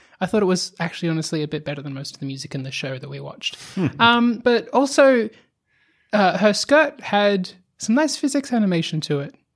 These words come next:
Speaker 1: Like, actually pretty decent. Nothing else.
Speaker 2: <laughs>
Speaker 1: Just that.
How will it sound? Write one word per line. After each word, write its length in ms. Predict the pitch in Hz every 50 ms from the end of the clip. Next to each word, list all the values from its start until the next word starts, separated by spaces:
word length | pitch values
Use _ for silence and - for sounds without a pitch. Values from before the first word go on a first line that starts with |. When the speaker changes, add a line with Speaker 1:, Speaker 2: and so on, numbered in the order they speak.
| _ _ -
Speaker 1:
Like, 140 | - 180 175
actually 240 | 226 233 - 294 262
pretty 220 | 269 277 262 262
decent. 400 | - 277 277 269 - 202 160 - - _ _ _ _ _ _ _ _ _ _ _ _ _ _ _ _ _ _ _ _ _ -
Nothing 220 | 294 294 - 254 196
else. 320 | 214 247 247 - - - _ _ - - -
Speaker 2:
<laughs> 260 | - 147 - - 180
Speaker 1:
Just 160 | 359 311 -
that. 340 | - 220 226 220 - - -